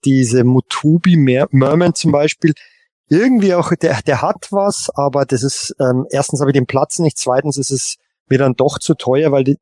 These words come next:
ich meine, die sind ja jetzt auch nicht grad so günstig, die Mondo-Figuren. Ähm, aber es ist durchaus was dabei. Auf alle Fälle den Scareglow. Ich fand den ersten Scareglow schon gut. Der jetzige geht halt extrem in die Richtung der Vintage-Figur.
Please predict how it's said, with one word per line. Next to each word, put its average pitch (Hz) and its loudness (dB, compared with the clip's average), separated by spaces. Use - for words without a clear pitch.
ich 165 -8
meine, 127 0
die 127 0
sind 143 0
ja 135 2
jetzt - -2
auch 131 0
nicht 143 0
grad 123 -2
so 156 0
günstig, - -2
die 151 0
Mondo-Figuren. 147 2
Ähm, 131 2
aber 135 2
es 139 -2
ist - -2
durchaus 165 0
was 151 0
dabei. 113 0
Auf 135 -2
alle 147 2
Fälle 156 0
den 135 2
Scareglow. 160 0
Ich - 0
fand 151 -2
den 135 0
ersten 175 -2
Scareglow 165 0
schon 156 0
gut. 170 0
Der 135 2
jetzige 147 0
geht 143 0
halt 143 0
extrem 160 0
in 147 2
die 139 4
Richtung 147 2
der 131 2
Vintage-Figur. 165 2